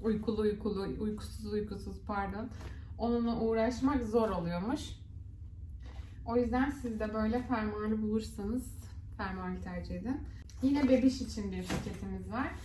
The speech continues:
Bunun içinde de şeylerim var. Havlusu, ağız mendilleri, müslin, battaniye. O tarz şeyleri de bu pakete koydum. Şöyle ağız mendilleri koydum.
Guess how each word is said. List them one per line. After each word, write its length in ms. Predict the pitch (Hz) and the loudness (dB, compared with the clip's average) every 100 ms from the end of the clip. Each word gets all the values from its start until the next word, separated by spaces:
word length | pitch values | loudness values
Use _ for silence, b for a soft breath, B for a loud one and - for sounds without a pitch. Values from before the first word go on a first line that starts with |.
| B B - | B B 0
Bunun 220 | 294 339 | 2 2
içinde 540 | 330 - 277 277 277 | -2 0 2 4 2
de 60 | - - 285 | 0 0 4
şeylerim 420 | 240 233 220 180 | 4 4 2 0
var. 200 | 165 180 | 0 0
Havlusu, 800 | 214 247 254 262 277 - 226 233 | 8 8 10 8 4 2 0 2
ağız 260 | 247 262 240 | 4 6 6
mendilleri, 640 | 233 208 196 190 190 190 | 4 4 2 -2 -4 0
müslin, 720 | 214 233 - - 214 208 214 | 2 2 2 -2 -4 -4 -4
battaniye. 800 | 220 226 233 233 208 190 196 269 B B B B B - | -2 -2 -2 -2 0 -2 -4 -4 B B B B B -2
O 120 | 269 | 0
tarz 340 | 269 247 254 - | 4 2 2 0
şeyleri 440 | 233 233 226 226 | 2 2 0 0
de 160 | 269 254 | 2 2
bu 120 | 254 | 0
pakete 420 | 226 220 - 196 | -2 -4 -6 -6
koydum. 500 | 185 175 175 226 285 B B - | -4 -4 -4 -4 -4 B B -12
Şöyle 480 | - 277 277 277 - | -2 2 4 2 4
ağız 300 | 254 262 254 | 6 6 4
mendilleri 680 | 247 233 233 233 233 233 | 2 4 2 2 0 0
koydum. 560 | 233 196 165 175 220 | 0 -2 0 -2 -2